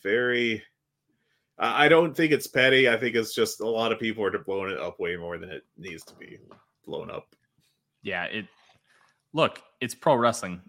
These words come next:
Speaker 2: Enjoy the ride. And speaking of
Speaker 1: Yeah.
Speaker 2: enjoying the ride, the Great Muta has done a great job enjoying his ride,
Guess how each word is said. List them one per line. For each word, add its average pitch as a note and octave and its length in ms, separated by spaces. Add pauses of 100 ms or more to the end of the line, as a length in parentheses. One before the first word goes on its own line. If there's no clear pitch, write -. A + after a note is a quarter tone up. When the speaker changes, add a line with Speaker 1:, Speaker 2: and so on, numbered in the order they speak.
Speaker 2:
Enjoy A2 480
the G#2+ 120
ride. D#2+ 480
And G2 120
speaking C#3+ 340
of A2 60
Speaker 1:
Yeah. G#2+ 60
Speaker 2:
enjoying G2+ 300
the F#2 80
ride, F#2 420
the A2 100
Great B2 300
Muta A#2 340
has F#2+ 240
done G2 200
a F#2+ 60
great G2 220
job F#2+ 260
enjoying F#2 360
his A2 240
ride, G2 340